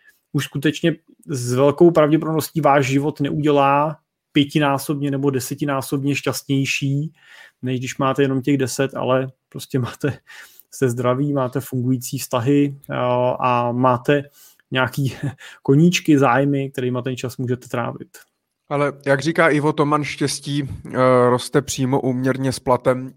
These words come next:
Speaker 2: ale pouze do sto tisíc měsíčně. Pak už je to
Speaker 1: No,
Speaker 2: jedno.
Speaker 1: no, no, no.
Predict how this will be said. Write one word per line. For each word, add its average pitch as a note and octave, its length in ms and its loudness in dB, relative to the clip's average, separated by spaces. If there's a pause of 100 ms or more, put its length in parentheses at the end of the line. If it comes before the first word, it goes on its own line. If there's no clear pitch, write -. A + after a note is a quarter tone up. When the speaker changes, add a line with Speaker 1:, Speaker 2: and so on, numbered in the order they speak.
Speaker 2:
ale A#2+ 160 -6
pouze A#2+ 360 -6
do A#2 80 -4
sto A2+ 200 -8
tisíc - 380 -12
měsíčně. A2 500 -8 (220)
Pak - 180 -2
už G#2+ 120 -8
je - 80 0
to E3 80 4
Speaker 1:
No, F3+ 60 8
Speaker 2:
jedno. G3 260 0 (140)
Speaker 1:
no, D#3 100 2
no, C#3+ 220 4 (240)
no. B2+ 100 -8